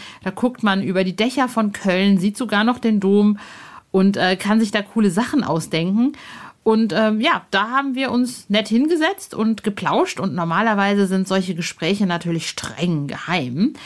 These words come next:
Aber nicht bei uns. Ihr dürft natürlich reinhören. Und ich würd sagen, das machen wir jetzt. Ein Jahr ist es jetzt fast her.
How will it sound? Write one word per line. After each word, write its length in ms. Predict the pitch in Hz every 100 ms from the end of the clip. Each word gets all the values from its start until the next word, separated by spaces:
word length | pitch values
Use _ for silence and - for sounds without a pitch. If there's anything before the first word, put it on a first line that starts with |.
| - - -
Aber 460 | 147 190 196 185 180
nicht 220 | 190 -
bei 80 | 156
uns. 340 | 165 156 -
Ihr 160 | 185 185
dürft 200 | 190 -
natürlich 440 | 165 202 185 196
reinhören. 520 | 208 247 277 269 262 - -
Und 140 | 165 156
ich 120 | -
würd 140 | 160
sagen, 360 | 165 160 175 170 _ -
das 180 | 240
machen 240 | 165 214 240
wir 80 | 131
jetzt. 320 | - - - _ _ - - - - - 960 - - - - - - - - - - - - - - - - - - -
Ein 220 | 226 294
Jahr 320 | 269 190 165 170
ist 120 | 170
es 200 | 185 -
jetzt 380 | 170 170 - -
fast 420 | - 160 - -
her. 300 | 185 160 202